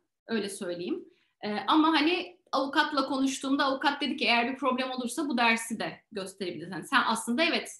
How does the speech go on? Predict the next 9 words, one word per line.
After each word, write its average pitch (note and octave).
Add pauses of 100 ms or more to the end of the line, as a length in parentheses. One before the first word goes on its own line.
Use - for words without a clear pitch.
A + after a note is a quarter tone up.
(140)
trained, C4 (480)
gerçekte C4
de F#4
öyle. C4
Hani D#3 (480)
train A#3+
etmiş -
oluyorum, F3+ (500)
e, F#3+